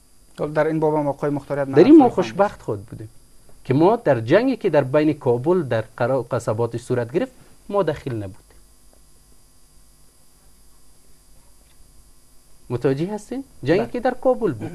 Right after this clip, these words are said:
Speaker 2: جنگ داخلی کی بود؟
Speaker 1: بله، شما اشاره کردین جنگ تحمیلی بوده بیشتر تا اینکه عنوان جنگ داخلی بهش داده شده. بله.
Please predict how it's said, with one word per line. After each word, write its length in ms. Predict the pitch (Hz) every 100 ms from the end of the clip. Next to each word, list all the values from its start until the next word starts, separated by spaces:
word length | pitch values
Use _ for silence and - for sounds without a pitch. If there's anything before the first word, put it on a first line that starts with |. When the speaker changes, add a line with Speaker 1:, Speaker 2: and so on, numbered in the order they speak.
| 120 92 - - -
Speaker 2:
جنگ 280 | 160 180
داخلی 320 | 170 175 196 147
کی 140 | 110
بود؟ 140 | 98 - - - -
Speaker 1:
بله، 180 | 156 156
شما 260 | - 214
اشاره 260 | 185 180 190
کردین 180 | 170 156
جنگ 240 | 175 165
تحمیلی 520 | - 160 131 139 151
بوده 180 | 147 135
بیشتر 260 | 127 123 131
تا 120 | 135
اینکه 200 | 131 139
عنوان 300 | 131 135 127
جنگ 220 | 131 131
داخلی 280 | 123 - 127
بهش 200 | 120 123
داده 180 | 113 113
شده. 180 | -
بله. 100 | 107